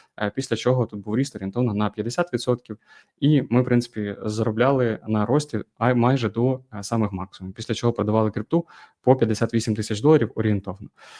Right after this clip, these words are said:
Тобто зараз ми можемо з вами бачити такі фейкові виноси. Найкращий, знову ж таки, сигнал буде повернення біткоїна сьогодні, найближчий тиждень, в середину каналу. Це буде найкращий технічний сигнал, обов'язково слідкуйте за цим каналом. Нижня мі-, межа —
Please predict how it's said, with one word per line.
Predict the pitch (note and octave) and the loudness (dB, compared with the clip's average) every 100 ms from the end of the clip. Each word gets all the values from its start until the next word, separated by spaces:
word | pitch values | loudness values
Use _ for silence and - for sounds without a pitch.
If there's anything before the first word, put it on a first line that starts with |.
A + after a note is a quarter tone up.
| - - _ | -20 -20 _
Тобто | - D3 C#3+ G#2+ - | 4 4 6 2 2
зараз | B2 E3 D3 | 6 8 8
ми | C3 | 6
можемо | B2 A#2 | 4 4
з | A2 | 2
вами | A2+ A#2+ | 2 2
бачити | E3 - - | 2 0 -6
такі | B2 - B2 | -8 -2 2
фейкові | B2 B2 A#2+ | 4 2 0
виноси. | A2+ B2 E3 D#3 A2+ | 0 2 2 2 0
Найкращий, | A#2 B2+ C3+ B2+ - G#2 | 2 2 4 2 0 -10
знову | - A#2 G#2+ | 0 0 0
ж | |
таки, | A2 A2 | -4 -6
сигнал | A#2+ A2+ C#3+ D#3+ | -2 0 0 0
буде | A2+ A#2 A2+ | 0 2 2
повернення | A2 G#2+ B2+ B2+ A#2 A2 A#2 | 2 2 2 2 0 -4 -4
біткоїна | A2+ - A#2+ B2+ A#2+ | -6 2 2 2 0
сьогодні, | - G#2+ B2+ C3 C3 B2+ | -4 2 2 2 -2 -2
найближчий | A2 G#2+ A2+ - - | -4 -2 -2 -2 -4
тиждень, | B2+ C3 B2+ A2+ | -4 -2 -2 -4
в | G#2+ B2+ | -4 -2
середину | C3+ G2+ G#2 G#2 G2 | -2 -4 -4 -4 -4
каналу. | A2+ D3 D3 - - _ - | -2 0 0 -2 -18 _ -2
Це | C3+ | 0
буде | C3 A#2+ | 2 0
найкращий | G#2+ G#2+ C3+ C3+ | -2 0 -2 -4
технічний | - - A2 A2 | -10 -8 -8 -8
сигнал, | G#2+ G#2+ C#3+ D#3+ | -10 -2 -2 0
обов'язково | A2 G#2+ G#2 - C#3+ C3 | 0 -2 -2 2 4 2
слідкуйте | - G#2+ - B2+ A#2 | -4 -8 -6 -8 -8
за | G2+ | -12
цим | - A2 | -6 -6
каналом. | G2+ F#2 F#2 - - - - | -6 -14 -16 -18 -20 -8 4
Нижня | C#3 B2 G#2+ | 6 6 2
мі-, | A2 | 2
межа — | A2+ A#2+ C3 F3+ | 2 2 4 2